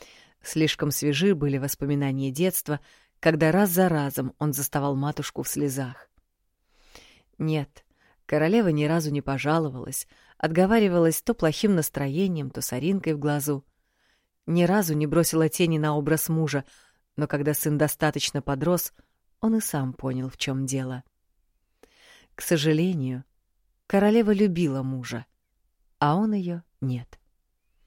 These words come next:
Венценосная чета почти не проводила время вместе, а после рождения дочери король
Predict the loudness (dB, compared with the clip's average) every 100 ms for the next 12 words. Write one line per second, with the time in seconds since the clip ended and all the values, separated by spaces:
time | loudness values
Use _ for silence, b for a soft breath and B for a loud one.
0 | b b b b b b 2 2 4 4
1 | 4 2 0 0 0 -2 0 0 0 0
2 | -2 0 2 2 2 2 2 2 0 0
3 | -2 -4 -4 -4 -6 -12 -14 b b b
4 | b -4 -2 0 2 4 4 4 4 4
5 | 4 4 4 2 0 -2 -4 b b b
6 | b 2 4 2